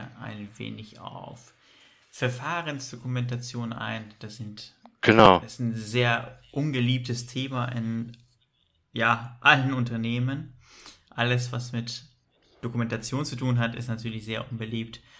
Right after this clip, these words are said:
Speaker 1: Und Verfahrensdokumentation ist da noch zwei Stufen schlimmer. Ist nämlich sehr unbeliebt. Und darüber möchten wir dann ein wenig reden und ein wenig, ja,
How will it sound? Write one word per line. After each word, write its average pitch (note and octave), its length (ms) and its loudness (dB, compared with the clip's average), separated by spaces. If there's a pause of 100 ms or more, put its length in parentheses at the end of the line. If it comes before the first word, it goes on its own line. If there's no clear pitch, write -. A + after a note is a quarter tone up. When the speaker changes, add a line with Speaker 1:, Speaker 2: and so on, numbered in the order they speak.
(260)
Speaker 1:
Und - 440 -12
Verfahrensdokumentation G#2 1600 -10 (400)
ist - 380 -18 (880)
da - 140 -12
noch G#2+ 180 -12
zwei G#2 260 -6
Stufen A#2+ 360 -10
schlimmer. A#2+ 480 0 (420)
Ist - 140 -18
nämlich G2 220 -12
sehr A2+ 300 0
unbeliebt. A2+ 600 -6 (680)
Und G2+ 300 -10 (200)
darüber G#2 560 -6 (480)
möchten A2 460 -6
wir A2 100 -2
dann G#2+ 180 -4
ein G#2+ 200 -4
wenig A#2+ 340 2
reden D3+ 520 -4
und - 580 -6
ein A2 500 -8
wenig, A#2+ 380 -2 (460)
ja, B2 460 -4